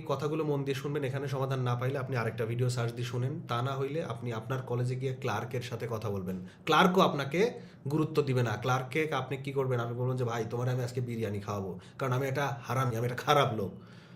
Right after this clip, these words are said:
পানিশমেন্ট হিসেবে তোমারে বিরিয়ানি খাওয়াবো, আমি তারপর তোমারে দুই চারটে কথা বলবো, আমার একটু সুন্দর করে উত্তর দিও।" ঠিক আছে? আপনি যেহেতু অন্যায়টা করছেন, আপনি দুই তিন বছর ধরে পড়ে আছেন, এটা আপনার দোষে করেছেন, তো এটার সাজা আপনি ভোগ করবেন। আমাকে অকারণ বিরক্ত করবেন না দয়া করে। আমি কোনো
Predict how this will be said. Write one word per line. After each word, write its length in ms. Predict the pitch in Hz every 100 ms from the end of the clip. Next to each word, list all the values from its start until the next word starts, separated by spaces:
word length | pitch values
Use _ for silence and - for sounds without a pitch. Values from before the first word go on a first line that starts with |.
| -
পানিশমেন্ট 400 | 151 190 185 202
হিসেবে 200 | 180 151
তোমারে 240 | 147 147 135
বিরিয়ানি 340 | 135 143 143
খাওয়াবো, 440 | 143 143 175 - - - - -
আমি 180 | 131 135
তারপর 280 | 135 127
তোমারে 260 | - 127 127
দুই 100 | 123
চারটে 220 | 120 123 123
কথা 220 | 120 127
বলবো, 160 | 127
আমার 180 | 120 113
একটু 180 | 104 107
সুন্দর 300 | 113 107 98
করে 160 | 107 104
উত্তর 280 | 101 98
দিও।" 300 | 87 69 58 - - - - - - -
ঠিক 100 | 220
আছে? 260 | 180 117 -
আপনি 280 | 143 190 226
যেহেতু 280 | 214 220 220
অন্যায়টা 380 | 190 185 185
করছেন, 340 | 185 180 180 185
আপনি 180 | 180 165
দুই 140 | 180
তিন 140 | 180
বছর 200 | 156 151
ধরে 180 | 165 170 170
পড়ে 180 | 175 196
আছেন, 280 | 190 214 214
এটা 240 | 165 147
আপনার 300 | 139 147 143
দোষে 200 | 147 -
করেছেন, 440 | 170 175 208 254 - - - - - - - - -
তো 60 |
এটার 380 | 160 180 196 202
সাজা 320 | 190 139 151
আপনি 220 | 127 139
ভোগ 200 | 127 131
করবেন। 220 | - 104 110
আমাকে 280 | 135 147
অকারণ 840 | 147 - _ _ _ _ 127 131 123
বিরক্ত 300 | 123 123 117
করবেন 260 | 117 123
না 120 | 123
দয়া 240 | 135 135 117
করে। 220 | 110 95
আমি 160 | 110 135
কোনো 460 | 147 160 214 -